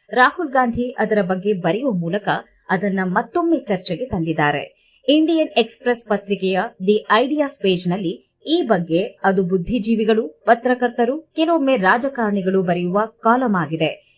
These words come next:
ಎಲ್ಲರೂ ಬಹುಶಃ ಮರೆತಿರಬಹುದು, ರಾಜಕಾರಣಿ ಮರೆತಿರದ ವಿಷಯದ ಬಗ್ಗೆ ರಾಹುಲ್ ಈ ಬರಹದಲ್ಲಿ ಮಾತನಾಡುತ್ತಿದ್ದಾರೆ.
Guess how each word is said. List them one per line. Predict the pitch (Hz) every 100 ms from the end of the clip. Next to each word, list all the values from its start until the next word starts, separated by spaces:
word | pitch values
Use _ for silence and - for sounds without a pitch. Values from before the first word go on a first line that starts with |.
| _
ಎಲ್ಲರೂ | 180 175 220 285
ಬಹುಶಃ | 269 269 269 277 269
ಮರೆತಿರಬಹುದು, | 254 262 285 320 214 196 175 220 - _
ರಾಜಕಾರಣಿ | 240 269 285 320 277 254 254
ಮರೆತಿರದ | 233 202 226 240 220 208
ವಿಷಯದ | 185 185 196 180 170
ಬಗ್ಗೆ | 190 202 220 - _ 190
ರಾಹುಲ್ | 220 269 269 214 -
ಈ | 247 226
ಬರಹದಲ್ಲಿ | 175 190 220 269 208 185 214
ಮಾತನಾಡುತ್ತಿದ್ದಾರೆ. | 170 170 170 156 156 160 151 151 - _ _